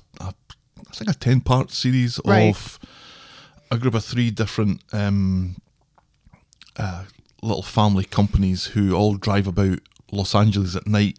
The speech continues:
Speaker 1: chasing the news with their, uh, with their cameras.
Speaker 2: So basically Jake Gyllenhaal in that movie.
Speaker 1: Yes,
Speaker 2: Yeah.
Speaker 1: somebody mentioned that.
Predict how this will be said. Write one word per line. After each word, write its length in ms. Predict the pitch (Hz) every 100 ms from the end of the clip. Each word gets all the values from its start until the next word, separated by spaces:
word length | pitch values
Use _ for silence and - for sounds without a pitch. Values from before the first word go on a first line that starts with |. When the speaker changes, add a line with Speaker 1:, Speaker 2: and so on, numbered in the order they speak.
| _
Speaker 1:
chasing 400 | - - 104 -
the 80 | 92
news 540 | 92 98 90 82 - - _ _ -
with 180 | 101 85
their, 240 | 85 87 - _ _ -
uh, 360 | 95 87 90 - _ _ _ _ _ _ _ _ _ _
with 140 | 98 87
their 60 |
cameras. 540 | - 98 92 82 - - -
Speaker 2:
So 180 | - 190
basically 420 | 202 180 175 165
Jake 220 | 180 175
Gyllenhaal 420 | 185 180 170 160
in 80 | 156
that 140 | 151 156
movie. 380 | 156 139 143 - _ -
Speaker 1:
Yes, 640 | 147 175 151 104 - - -
Speaker 2:
Yeah. 100 | 147
Speaker 1:
somebody 220 | 147 131
mentioned 340 | 117 113 90 87
that. 180 | 90